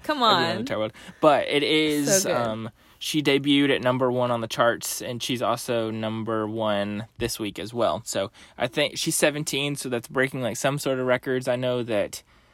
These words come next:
Speaker 2: I think Lorde was, like, sixteen, but, like, no, it's very, it's very cool to see, like, young people, and especially people, like, really, like, diving into their art that are, like, doing things that are cool and, like,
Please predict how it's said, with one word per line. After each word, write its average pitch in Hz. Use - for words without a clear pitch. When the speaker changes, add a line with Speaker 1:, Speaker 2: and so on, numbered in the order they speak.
Speaker 2:
I -
think 131
Lorde 120
was, 117
like, 104
sixteen, 113
but, 107
like, 101
no, 117
it's 110
very, 113
it's 135
very 131
cool 120
to 113
see, 117
like, 104
young 107
people, 107
and 117
especially 110
people, 127
like, 98
really, 113
like, 107
diving 113
into 107
their 98
art 92
that 98
are, 85
like, 78
doing 117
things 104
that 87
are 85
cool 110
and, 92
like, 78